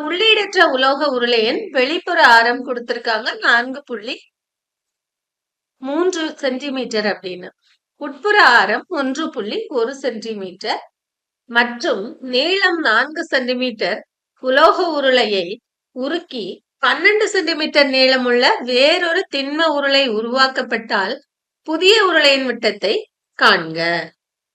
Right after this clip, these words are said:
நாம இதுக்கு படம் வரைஞ்சுக்கலாம். முதல்ல நாம ஒரு உள்ளீடற்ற உலோக உருளை வரைவோம். இது உள்ளீடற்ற உலோக உருளை. இதனுடைய வெளிப்புற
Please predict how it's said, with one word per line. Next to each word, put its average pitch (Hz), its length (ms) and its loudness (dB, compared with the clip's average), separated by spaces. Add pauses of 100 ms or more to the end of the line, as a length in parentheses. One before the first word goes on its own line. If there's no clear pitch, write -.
(340)
நாம 285 320 8
இதுக்கு 240 260 0 (400)
படம் 254 260 4
வரைஞ்சுக்கலாம். 196 680 -4 (1080)
முதல்ல 311 380 2
நாம 254 220 4 (100)
ஒரு 233 140 0 (260)
உள்ளீடற்ற 320 640 2 (160)
உலோக 277 400 4
உருளை 233 340 4
வரைவோம். 185 500 0 (1400)
இது 392 140 0 (140)
உள்ளீடற்ற 269 580 2 (120)
உலோக 226 380 0
உருளை. 190 320 -2 (460)
இதனுடைய 294 420 4 (140)
வெளிப்புற 392 440 2